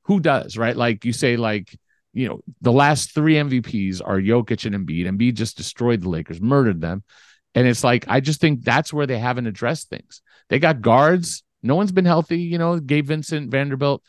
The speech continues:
the defense will get better. The depth will get better. The shooting will get better when they have the depth, because now people have better legs and they're in their roles.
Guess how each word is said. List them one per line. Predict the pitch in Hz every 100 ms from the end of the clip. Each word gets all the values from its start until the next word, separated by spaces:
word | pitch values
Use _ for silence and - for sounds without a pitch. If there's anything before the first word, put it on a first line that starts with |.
| _ -
the |
defense | 123 165 165 156
will | 151
get | 156
better. | 135 139 139
The | 127
depth | 101 135 135
will | 131
get | 135 123
better. | 123 117 117 113 _ _ -
The |
shooting | - 170 165
will | 156 143
get | 139
better | 123 135
when | 127 117
they | 123 117
have | 131 139
the | 135
depth, | 104 98 123 -
because | 110 117 104
now | 113
people | 110 123 110
have | 101
better | 95 95
legs | 104 139 139 113
and | 107
they're | 104
in | 107
their | 104
roles. | 107 131 123 123